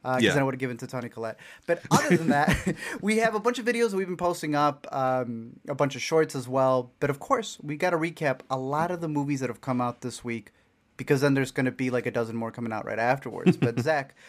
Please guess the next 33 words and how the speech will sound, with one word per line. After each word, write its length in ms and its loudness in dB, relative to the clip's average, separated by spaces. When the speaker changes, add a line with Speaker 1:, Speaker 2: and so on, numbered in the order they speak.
Speaker 1:
other 260 2
than 140 0
the 80 0
movies 440 -2
and 120 -2
the 60 -8
T 360 -8
V 300 0
and 120 2
the 40 -8
streaming 720 0
and 140 -4
the 40 -12
V 240 -2
O 60 0
Ds 480 -2
and 100 2
the 60 -2
theaters, 640 0
anything 320 2
new 160 4
with 120 2
you 120 -6
for 120 -6
the 120 -2
summer, 360 -2
now 120 0
that 100 4
we're 80 4
midway 420 2
through 180 -10
twenty 200 -4
twenty-three? 320 -8